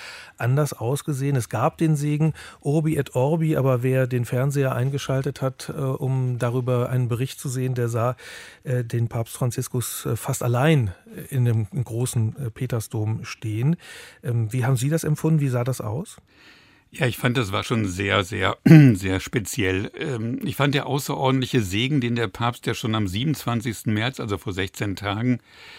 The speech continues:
Speaker 2: gesprochen hat, das war ja auch ein Urbi et Orbi Segen, der war eigentlich noch eindringlicher. Damals stand er allein vor dem riesigen Petersplatz mit der erhobenen Monstranz.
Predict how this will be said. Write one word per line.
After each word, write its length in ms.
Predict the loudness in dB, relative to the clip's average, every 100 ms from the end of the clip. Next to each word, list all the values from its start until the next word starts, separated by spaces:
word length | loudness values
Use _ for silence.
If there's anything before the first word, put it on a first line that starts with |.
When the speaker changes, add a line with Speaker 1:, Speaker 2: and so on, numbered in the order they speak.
| -20 -10
Speaker 2:
gesprochen 640 | -4 -4 -2 -2 0 0 0
hat, 200 | 0 -2
das 160 | -6
war 100 | -6
ja 140 | -6 -4
auch 240 | -2 -4
ein 200 | -4 -6
Urbi 380 | -4 -4 -4 -6
et 140 | -6
Orbi 420 | -6 -4 -4 -4 -6
Segen, 400 | -6 0 0 0 -8 -20 -20 -6
der 160 | -2 0
war 80 | 0
eigentlich 240 | -4 -2
noch 340 | 2 2 0 -2
eindringlicher. 800 | 0 2 0 -2 0 -2 -2
Damals 400 | -4 -4 -2 -4
stand 340 | -4 -2 0 0
er 140 | -2
allein 480 | -2 0 0 0 -2
vor 380 | -2 0 0 -2 -8 -20 -20 -6
dem 160 | 0 0
riesigen 480 | 0 -2 0 0 -2
Petersplatz 840 | -2 -2 -2 -4 -4 -4 -4 -4
mit 320 | -4 -4 -6
der 120 | -6 -4
erhobenen 520 | -4 -2 0 0 0
Monstranz. 800 | 0 -2 -6 -2 2 2 0 -4